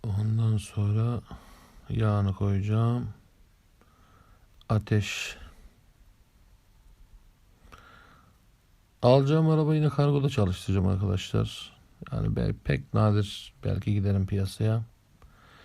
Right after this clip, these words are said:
Yani yirmi yıldır kargo camiasının içindeyim. Çok tanıdığım var, çok arkadaşım var. Ha, çok da fazla şeyim de yok yani. İlla ki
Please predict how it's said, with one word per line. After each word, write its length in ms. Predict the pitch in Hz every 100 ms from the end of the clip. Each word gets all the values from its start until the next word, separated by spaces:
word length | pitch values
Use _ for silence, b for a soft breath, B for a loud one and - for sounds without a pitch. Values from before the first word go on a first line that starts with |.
| B B B B B - 117
Yani 260 | 113 104
yirmi 300 | 117 123 127
yıldır 280 | 120 107 113
kargo 300 | - 113 113
camiasının 540 | 107 107 101 101 - 98
içindeyim. 520 | - 92 95 101 107 B B B B B B _ _ _ _ _ b b b b b -
Çok 280 | - 110 -
tanıdığım 540 | 104 98 98 95 92
var, 100 | 90
çok 580 | 90 117 117 - - - b b b b _ - - - _ _ B B B B B _
arkadaşım 640 | 113 104 104 98 - 98
var. 400 | 104 107 - - _ _ _ _ - _ _ B B B B B -
Ha, 100 | 180
çok 360 | - 233 -
da 80 | -
fazla 300 | 139 160 147
şeyim 380 | 143 147 143 135
de 40 |
yok 300 | 127 123 117
yani. 240 | 104 98 101
İlla 320 | 107 107 107
ki 240 | 101 107